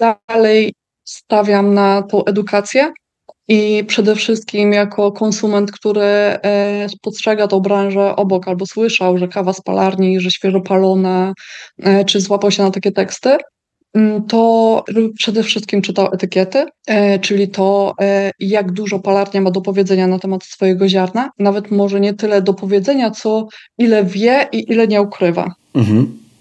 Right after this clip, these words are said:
Speaker 1: Jeśli powie wszystko o ziarnie, to znaczy, że to jest, e, surowiec, który, e, któremu można zaufać, bo jakby tutaj wchodzi inna działka, jeszcze odwieczne pytanie, czy kawa jest zdrowa,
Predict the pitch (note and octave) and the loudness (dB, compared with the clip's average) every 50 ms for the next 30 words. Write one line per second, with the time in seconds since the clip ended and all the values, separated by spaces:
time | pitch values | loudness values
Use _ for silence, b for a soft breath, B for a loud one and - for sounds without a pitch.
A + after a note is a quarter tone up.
0 | _ _ _ F#3+ G#3 G3 - A3 - - A3 G#3 G#3+ G#3+ G#3+ - - A3+ A3 - | _ _ _ -2 -2 0 -2 -4 0 0 2 2 2 2 2 0 0 -2 -2 0
1 | - G#3+ G3+ G#3 G#3+ G3+ A3 G#3+ G#3 G#3 B3 C#4 E4+ F#4 B B B B B _ | 0 0 2 2 2 2 0 0 2 0 0 -2 -2 -4 B B B B B _
2 | - A3 G3+ G#3+ G3+ G3+ - G3+ G3 F#3+ F#3+ G3 G3 G3 G3+ G3 G3 - F#3+ G3 | -4 0 0 2 2 2 0 0 0 0 2 2 2 2 2 0 0 0 0 0
3 | G3 G3 F#3+ - - - - G3+ G3+ G3 G3 G3 G3 G3 G3 F#3+ - - G3 F#3+ | 0 -2 -4 -10 -14 -8 -2 0 0 2 2 2 2 2 0 -2 -6 -4 -2 0
4 | F#3+ F#3+ F#3+ F#3+ F#3+ - - - - - F#3+ F#3+ F#3+ F#3+ F#3+ F#3+ F#3+ F#3+ G3 G3 | 0 0 0 -2 -4 -6 -12 -20 -8 -4 0 2 2 4 4 4 4 2 0 -2
5 | G3 B B B B B B _ - G3 G3 G3 F#3+ G3 - F#3 G3 G3 G3 G3 | -6 B B B B B B _ 0 2 2 2 0 -2 -2 0 2 2 2 2
6 | F#3+ F#3+ F#3+ G3 G3 F#3 F#3+ F3+ F3+ F3+ F3+ - A#3+ C4+ - - _ - A3+ A3 | 2 0 2 0 0 2 2 2 2 0 0 -2 -4 -6 -6 -10 _ -4 -2 0
7 | G3+ F#3 G3+ - F3+ - G3 G3 G3 - G3 F#3+ G3 - - G#3+ G3+ G3+ G3+ F#3 | 0 0 0 -2 -2 -2 -2 0 0 -2 -2 -2 -2 -2 0 0 2 2 2 2
8 | G#3 G3+ G3+ G3 - - F#3+ G3 G3 G3 - - - F#3+ F#3+ G3+ G3 G3 B B | 2 0 0 0 -2 0 0 0 0 0 -2 -2 0 0 0 0 -2 -8 B B
9 | B B B - F#3 F3+ G#3+ G3+ G3+ - G#3 G3 F#3+ - F3 - F#3 G3 G3 F#3+ | B B B -2 0 2 2 0 0 0 -2 -2 -2 -2 -2 0 0 2 0 0
10 | F#3+ - - - F#3+ F#3+ F#3 F3+ F#3 F3+ E3+ F3+ - - E3 E3 E3+ G3+ A3+ B3 | -2 -4 -4 -2 0 2 2 2 0 -2 -4 -8 -6 -4 -2 0 2 0 0 0